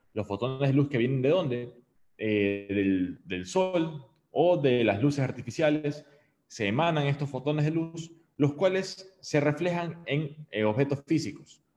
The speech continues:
o en seres. Por ejemplo, aquí, si es que tú me estás observando, quiere decir que la luz de mi techo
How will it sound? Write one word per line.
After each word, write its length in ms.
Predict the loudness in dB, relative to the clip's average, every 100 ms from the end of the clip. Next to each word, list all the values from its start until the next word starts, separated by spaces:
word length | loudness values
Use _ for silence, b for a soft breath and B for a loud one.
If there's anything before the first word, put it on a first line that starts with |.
| _
o 340 | 0 2 2 -2
en 320 | -2 0 -2
seres. 360 | -2 -4 -4 -6
Por 220 | -8 -2
ejemplo, 480 | 0 2 2 -2 -6 b b -8
aquí, 320 | -4 -2 -2
si 120 | -2
es 60 | -4
que 100 | -2
tú 120 | -2
me 80 | -2
estás 180 | -2 -2
observando, 500 | -2 0 0 0 0
quiere 160 | 2
decir 260 | 2 2 0
que 100 | 0
la 80 | 0
luz 320 | 0 -2 -2
de 80 | -2
mi 140 | -2
techo 380 | -2 -4 -6 -12